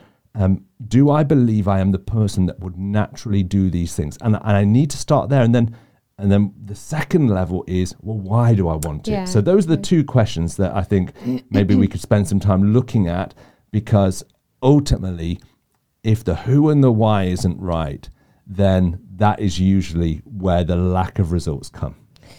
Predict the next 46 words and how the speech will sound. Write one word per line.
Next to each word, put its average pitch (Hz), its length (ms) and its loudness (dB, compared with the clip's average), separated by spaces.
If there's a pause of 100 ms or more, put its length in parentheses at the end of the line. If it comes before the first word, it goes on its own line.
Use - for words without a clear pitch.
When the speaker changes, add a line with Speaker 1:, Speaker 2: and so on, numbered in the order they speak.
(220)
Speaker 2:
It's - 120 -20
true. 226 500 -4
And, 226 440 -4 (440)
you 233 120 0
know, 196 140 -2
going 220 240 -4
back - 200 -8
to - 120 -20
that 208 180 -8
whole 208 220 -8
thing 202 240 -8
of 190 160 -12
being 196 260 -6
an 190 100 -6
impatient 196 640 -8
person, 190 720 -10 (680)
we, 208 460 -4
and 190 140 -4
we 190 60 -4
talked - 260 -10
about - 160 -8
this 190 140 -12
in 196 60 -6
our 185 120 -8 (260)
very 269 300 -4
first 285 480 -10
episode, 285 420 -12
I 285 60 -10
think, 302 300 -12
about - 240 -14
prizing 247 420 -6
the 240 60 -4
process, 240 720 -10
that - 240 -14
kind 220 220 -10
of 214 60 -10
thing. 220 140 -8
We've 214 100 -6
got - 140 -8
to - 60 -20
be 220 120 -6
willing 220 240 -2
to - 120 -12
go 214 120 -6
through 277 500 -6
it. - 640 -6